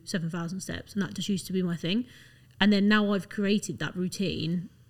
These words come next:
Doesn't matter how I feel, whether it's raining, I was tired, whatever it was, I would get up and go and do the steps.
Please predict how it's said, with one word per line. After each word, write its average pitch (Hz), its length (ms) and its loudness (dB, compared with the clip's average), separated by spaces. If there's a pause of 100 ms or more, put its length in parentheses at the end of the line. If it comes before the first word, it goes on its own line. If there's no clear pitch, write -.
Doesn't 220 180 4
matter 175 180 4
how 220 220 6
I 214 60 6
feel, 196 460 2
whether 180 200 -2
it's 175 120 -4
raining, 202 480 4
I - 40 -2
was 190 120 -6
tired, 185 400 -4
whatever 180 240 0
it 175 100 0
was, 160 340 0 (280)
I - 40 -4
would 175 180 -2
get 165 100 2
up 180 200 -2
and 202 100 2
go 185 80 0
and 185 120 0
do 180 80 0
the 165 80 -2
steps. - 600 -6